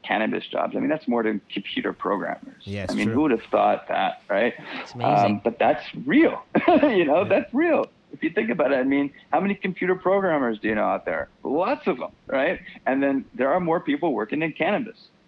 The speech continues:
Speaker 1: I mean, it's a real, op-, you know, it's an opportunity
Speaker 2: Mm-hmm.
Speaker 1: for, you know, for people to make an honest living
Speaker 2: Yeah.
Speaker 1: and feel good about it and help others. Um, and,
Speaker 2: Yeah.
Speaker 1: and it doesn't matter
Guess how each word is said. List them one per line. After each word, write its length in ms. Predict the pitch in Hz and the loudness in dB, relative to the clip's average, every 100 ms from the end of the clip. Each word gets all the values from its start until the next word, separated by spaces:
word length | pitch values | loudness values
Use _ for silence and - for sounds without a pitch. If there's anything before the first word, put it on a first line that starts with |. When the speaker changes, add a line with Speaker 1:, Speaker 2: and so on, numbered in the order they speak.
| _ _ _ - | _ _ _ -6
Speaker 1:
I 100 | 110 | -2
mean, 160 | 120 120 | -2 -2
it's 180 | 147 | -2
a 60 | 180 | -2
real, 600 | 160 127 131 135 139 135 - - - | -2 0 2 2 2 -2 -8 -10 -4
op-, 200 | 127 - | -2 -2
you 120 | 123 | -2
know, 100 | 120 | -2
it's 100 | - | -2
an 60 | 113 | -2
opportunity 800 | 110 104 - 123 135 135 143 147 - 113 | -2 -4 -6 -4 -2 0 -2 -4 -12 -14
Speaker 2:
Mm-hmm. 180 | 98 117 | -12 -6
Speaker 1:
for, 580 | 113 110 110 107 104 - | -2 0 0 0 -2 -4
you 100 | 113 | -4
know, 120 | 110 110 | -2 -4
for 160 | 107 | -6
people 380 | 110 117 110 120 | -6 -6 -4 -6
to 140 | - 107 | -4 -4
make 180 | 107 | -4
an 80 | 101 | -2
honest 400 | 92 104 120 - | -2 -2 -4 -4
living 400 | 113 117 175 180 - - - | -4 -2 -4 -6 -10 -20 -18
Speaker 2:
Yeah. 100 | 101 | -8
Speaker 1:
and 260 | 95 98 101 - | -4 -2 -4 -4
feel 200 | 123 123 | -2 -2
good 360 | 113 107 101 107 | -2 -4 -4 -2
about 320 | 135 139 165 | 0 0 0
it 180 | 185 202 _ - - _ | -2 -6 _ -20 -20 _
and 220 | 107 101 107 | -6 -4 -4
help 340 | - 123 127 | -2 0 0
others. 460 | 127 147 170 170 151 | 0 0 -2 -4 -4
Um, 840 | - 110 110 117 117 117 113 110 - | -2 0 2 2 2 0 -2 -4 -4
and, 240 | 113 113 - | -2 -2 -2
Speaker 2:
Yeah. 100 | 117 | -2
Speaker 1:
and 380 | 110 113 110 110 - _ _ - | -2 0 -2 -4 -8 _ _ -6
it 100 | 117 | 0
doesn't 320 | 135 139 151 | 2 2 2
matter 440 | 123 127 131 127 | 2 2 2 0